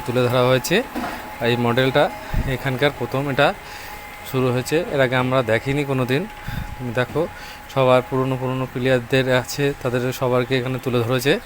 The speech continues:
আমরা এদেরকে চিনি না হয়তো, সম্ভবত কিছু প্লেয়ার আমরা চিনি। খুব সুন্দর সুন্দর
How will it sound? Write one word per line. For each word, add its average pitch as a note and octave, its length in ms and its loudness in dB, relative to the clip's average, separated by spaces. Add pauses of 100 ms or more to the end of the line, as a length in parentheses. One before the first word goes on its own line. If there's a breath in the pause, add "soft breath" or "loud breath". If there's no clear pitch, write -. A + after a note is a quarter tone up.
(760 loud breath)
আমরা B2 300 0
এদেরকে B2 320 0
চিনি C3 280 -2
না B2+ 140 2
হয়তো, A#2+ 360 0
সম্ভবত A#2+ 440 -2 (160)
কিছু - 260 -8
প্লেয়ার C3 260 2
আমরা B2 140 2 (100)
চিনি। A#2+ 240 -2 (1800 loud breath)
খুব - 200 -6
সুন্দর C3 360 0
সুন্দর B2+ 340 -2